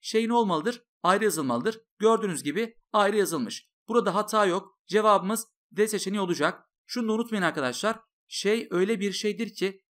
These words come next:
her şeyden ayrı yazılır. Yani şey ne olması lazım? Her zaman ayrı bir şekilde yazılması lazım.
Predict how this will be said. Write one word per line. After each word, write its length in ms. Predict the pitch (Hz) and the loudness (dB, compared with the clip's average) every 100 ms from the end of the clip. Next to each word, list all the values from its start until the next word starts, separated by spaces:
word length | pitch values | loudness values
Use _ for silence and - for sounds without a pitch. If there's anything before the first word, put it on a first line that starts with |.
| _ | _
her 260 | 190 233 | 2 2
şeyden 480 | 226 196 160 190 214 - | 0 -2 0 0 0 4
ayrı 220 | 170 170 | 4 4
yazılır. 400 | 135 110 95 _ _ - | 0 -4 -12 _ _ 2
Yani 300 | 214 120 - _ _ | 4 4 -4 _ _
şey 440 | - 226 240 240 _ _ - | -4 -2 -2 -6 _ _ 0
ne 60 | |
olması 340 | 254 233 156 139 | 4 4 0 -2
lazım? 440 | 120 110 - 113 _ _ | -2 0 -4 -6 _ _
Her 240 | 214 240 | 0 0
zaman 400 | 151 123 101 - | -2 -6 -6 -4
ayrı 320 | 208 226 170 | 2 2 2
bir 60 | 120 | -4
şekilde 640 | 113 226 170 143 214 - _ _ | -6 -4 -4 -4 -4 -6 _ _
yazılması 680 | 214 160 123 107 - 226 226 _ | 0 2 -2 -2 -2 -4 -6 _
lazım. 460 | 170 160 113 107 | 4 6 4 -2